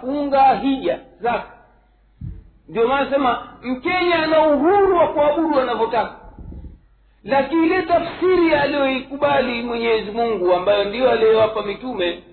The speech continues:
kwamba ni ismun jami', ni jina lenye kukusanya kila analolipenda Mwenyezi Mungu na kuliridhia, hii hawaikubali. Kwa sababu lau kama ikiwa tutaikubali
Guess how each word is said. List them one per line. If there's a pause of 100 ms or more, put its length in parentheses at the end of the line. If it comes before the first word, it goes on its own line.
(340)
kwamba
ni (160)
ismun
jami', (680)
ni
jina
lenye
kukusanya
kila
analolipenda
Mwenyezi
Mungu
na
kuliridhia, (880)
hii
hawaikubali.
Kwa
sababu (320)
lau
kama
ikiwa
tutaikubali